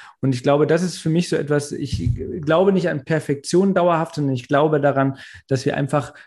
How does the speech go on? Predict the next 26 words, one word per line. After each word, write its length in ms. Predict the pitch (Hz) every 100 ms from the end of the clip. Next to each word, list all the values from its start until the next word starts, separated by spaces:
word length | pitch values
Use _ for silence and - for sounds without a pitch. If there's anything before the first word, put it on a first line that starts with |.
| _
wenn 200 | 139 143
wir 80 | 139
einen 160 | 127
Wunsch 320 | 196 277 -
haben 480 | 147 135 151 214 247
und 140 | 202 156
auch 160 | 147
wenn 120 | 170 156
wir 60 |
eine 100 | 160
kleine 360 | 156 202 226 220
Idee 400 | - 160 202 196
im 160 | 139
Kopf 260 | 127 127 123
haben, 220 | 143 160
dass 140 | 151 147
wir 60 |
daran 280 | 143 135 139 _
arbeiten 560 | 165 190 151 123 123
dürfen, 320 | 120 127 139 135
dass 160 | 131
wir 80 | 139
diese 140 | 131
Sachen 280 | 127 120 139 -
anfangen 540 | - 196 196 151 127 117
dürfen 400 | 117 123 185